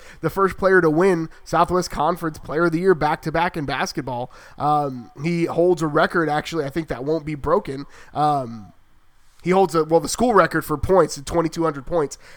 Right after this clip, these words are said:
and then second in Southwest Conference all time, excuse me, uh, in scoring. So, like, that's, like, the, the guy was a basket machine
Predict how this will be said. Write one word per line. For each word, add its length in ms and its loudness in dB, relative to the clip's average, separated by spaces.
and 180 -2
then 160 2
second 480 -2
in 60 -2
Southwest 420 -2
Conference 320 -6
all 140 -8
time, 260 -6
excuse 300 -10
me, 160 -14
uh, 180 -8
in 140 -6
scoring. 480 0
So, 140 -6
like, 180 0
that's, 300 -2
like, 280 -4
the, 320 2
the 160 -2
guy 280 4
was 220 4
a 160 -4
basket 540 -2
machine 840 -4